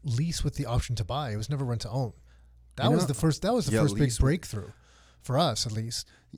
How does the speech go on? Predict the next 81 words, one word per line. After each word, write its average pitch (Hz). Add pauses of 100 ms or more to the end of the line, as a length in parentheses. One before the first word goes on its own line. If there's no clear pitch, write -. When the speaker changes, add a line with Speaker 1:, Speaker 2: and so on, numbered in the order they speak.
(160)
Speaker 2:
Y-, 110
yeah, 117
what 120
do 123
you 127
mean 117
not 113
advertising 110
with 104
lease 107
with -
the, 120
to -
the, 104
with 110
the 110
option 95
to 101
Speaker 1:
Yeah, 226
Speaker 2:
buy? 170
Speaker 1:
'cause 139
people 165
were 143
like, 127
"Well, 139
what 170
the 170
hell 156
is 131
that?" 151 (200)
Speaker 2:
Yeah, 101
yeah. 104
Speaker 1:
Right? 165
No 165
one 185
under-, 151
no 165
one 185
under-, 160
like, 160
they, 180
they 170
Speaker 2:
What 120
Speaker 1:
ju-, 160
Speaker 2:
is 143
Speaker 1:
wasn't 117
as 131
Speaker 2:
lease 131
with 165
Speaker 1:
clear. -
Speaker 2:
the 117
option 107
to 104
buy? 104
I 123
thought 175
that 160
was 120
really 117
clear 135
though. 80 (240)
Speaker 1:
Well, 147
it, 151
it 139
is, 156
but -
people 147
didn't, 139
it, 139 (100)
it, 147
the 135
response 139
that 117
that 135
generated 113
versus 113
rent 120
to -
own 120
Speaker 2:
Was 101
zero? 101